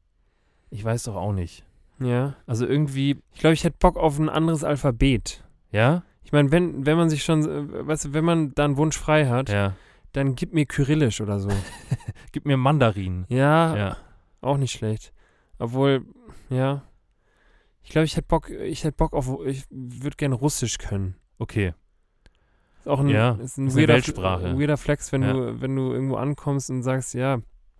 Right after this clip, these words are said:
Speaker 2: K-, Kyrillisch, klar.
Speaker 1: <laughs>
Speaker 2: Kann
Speaker 1: Das
Speaker 2: ich.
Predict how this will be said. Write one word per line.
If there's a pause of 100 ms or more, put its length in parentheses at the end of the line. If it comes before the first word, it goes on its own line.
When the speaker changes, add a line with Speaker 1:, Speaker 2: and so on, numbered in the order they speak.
(420)
Speaker 2:
K-, (760)
Kyrillisch,
klar. (420)
Speaker 1:
<laughs> (1800)
Speaker 2:
Kann
Speaker 1:
Das
Speaker 2:
ich.